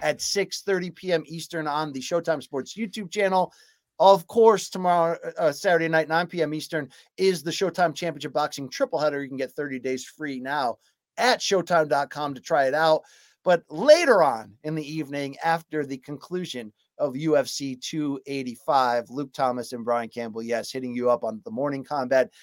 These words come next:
instant reaction from the studio. From the studio. Uh, it's gonna be a good time. Don't miss it.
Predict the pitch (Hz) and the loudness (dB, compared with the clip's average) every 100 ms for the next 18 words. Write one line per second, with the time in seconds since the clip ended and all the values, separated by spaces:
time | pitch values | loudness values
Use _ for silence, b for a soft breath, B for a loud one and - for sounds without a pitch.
0 | b _ 202 214 185 - 214 202 170 160 | b _ -4 -4 -4 -2 -2 -2 -2 4
1 | 170 170 - 180 156 - 202 226 202 196 | 6 4 2 -4 -4 2 2 2 -2 -6
2 | - - 262 180 110 123 - _ _ _ | -6 -6 -6 -6 -8 -10 -16 _ _ _
3 | _ - 202 240 220 208 240 - 311 311 | _ 4 8 8 4 -2 -6 -4 -2 0
4 | 262 226 180 135 127 156 139 135 135 196 | 2 4 6 4 0 0 2 2 0 -4
5 | 156 151 135 - 151 123 - b b - | -2 -2 -2 0 2 2 -4 b b 6
6 | 240 226 220 214 214 | 6 6 2 2 -2